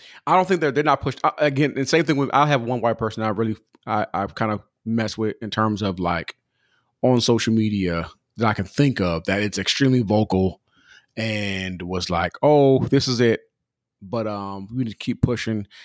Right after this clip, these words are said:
And she's a white girl who pretty much understood that she had privilege and then was like, "Dang, like, I'm tripping. I need to, I need to understand this, and, and how can I be an accomplice to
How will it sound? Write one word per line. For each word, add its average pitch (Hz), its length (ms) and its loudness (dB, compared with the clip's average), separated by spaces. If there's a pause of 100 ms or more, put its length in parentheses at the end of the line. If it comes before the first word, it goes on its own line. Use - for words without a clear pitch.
(100)
And 127 100 -6
she's 175 180 2
a 160 40 4
white 135 220 2
girl 123 240 2
who 123 180 2
pretty 127 220 -2
much 120 140 -2
understood 120 500 0
that 107 80 0
she - 160 0
had 110 200 2
privilege 120 440 0
and 117 160 -2
then 113 320 0
was 110 160 -2
like, 90 220 -4
"Dang, 104 320 -4
like, 82 300 -8
I'm 123 140 -6
tripping. 113 300 0
I 113 80 0
need 131 160 2
to, 95 260 -4 (1200)
I 143 100 4
need 147 80 4
to 135 100 4
understand 139 420 4
this, 113 100 0
and, 123 140 4
and 120 80 4
how 127 160 4
can 120 140 0
I 120 40 0
be 120 160 2
an 113 80 2
accomplice 113 560 0
to 110 540 0